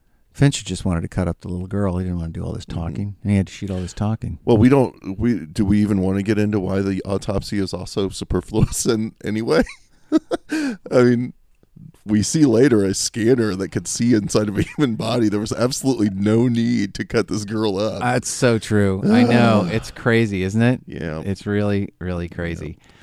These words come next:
Speaker 2: Yeah. I mean,
Speaker 1: Um,
Speaker 2: maybe Ripley just forgot.
Speaker 1: on-, once again,
Speaker 2: <laughs>
Speaker 1: once again, Andrews is gonna tell her, um, you know, that she needs, she shouldn't be around the men. And then,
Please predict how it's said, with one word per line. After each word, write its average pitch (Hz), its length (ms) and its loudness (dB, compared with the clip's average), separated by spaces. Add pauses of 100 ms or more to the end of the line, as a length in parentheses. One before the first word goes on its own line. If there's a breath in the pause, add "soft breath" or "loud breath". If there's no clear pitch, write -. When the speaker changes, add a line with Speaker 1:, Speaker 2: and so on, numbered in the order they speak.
(240 soft breath)
Speaker 2:
Yeah. 98 160 -2
I 101 40 2
mean, 98 100 2
Speaker 1:
Um, 98 60 -2
Speaker 2:
maybe 98 220 0
Ripley 98 340 0
just 92 220 -6
forgot. 92 480 -6 (560 loud breath)
Speaker 1:
on-, 139 200 6
once 160 220 6
again, 147 480 4 (100)
Speaker 2:
<laughs> - 120 -20
Speaker 1:
once 143 180 6
again, 127 380 2
Andrews 110 440 4
is 98 120 -2
gonna 101 220 0
tell 101 320 4
her, 92 380 2
um, 87 380 0 (160)
you 95 140 -2
know, 87 240 0
that 85 120 -8
she - 160 0
needs, 98 340 2
she - 120 -4
shouldn't 107 320 2
be 95 140 4
around 92 320 2
the 87 80 0
men. 85 460 2 (460 loud breath)
And 110 220 2
then, 127 320 2